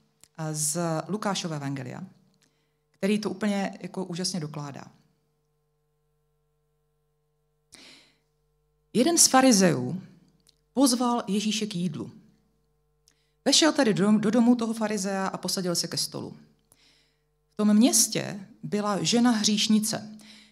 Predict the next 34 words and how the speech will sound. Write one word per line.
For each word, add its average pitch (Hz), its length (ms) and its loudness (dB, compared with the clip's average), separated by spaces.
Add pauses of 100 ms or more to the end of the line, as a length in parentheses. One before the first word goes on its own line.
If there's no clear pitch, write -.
(120)
Jakmile 269 280 0
se 285 140 0
dozvěděla, 165 560 -2
že 180 140 -6
Ježíš 214 280 -6
je - 60 -6
u 196 160 -10
stolu 143 600 -6
v - 40 -20
domě 190 260 -2
farizeově, 139 760 -8 (480)
přišla 156 680 -4 (120)
s - 140 -12
alabastrovou 220 600 -4
nádobkou 190 520 -4
vzácného 180 580 -4
oleje. 143 480 -10 (880)
S - 140 -20
pláčem 214 520 2
přistoupila 208 500 -4
ze 202 100 -2
zadu 208 240 -2
k 208 80 -8
jeho 214 180 0
nohám, 156 640 -2 (380)
začala 202 360 -2
mu 196 140 0
je 190 120 0
smáčet 190 480 -2
slzami 165 440 -4
a - 160 -8
otírat 175 380 -6
svými 170 280 -6
vlasy. 147 400 -6